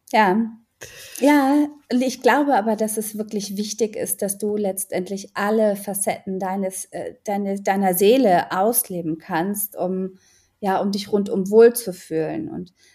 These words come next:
ge-, äh, darum geht's letztendlich auch im Mindful Movement, ne?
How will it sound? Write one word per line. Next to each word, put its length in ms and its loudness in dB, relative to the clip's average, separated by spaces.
ge-, 100 -2
äh, 160 -2
darum 320 0
geht's 460 2
letztendlich 800 -2
auch 160 -8
im 100 -4
Mindful 440 -4
Movement, 640 -8
ne? 160 -2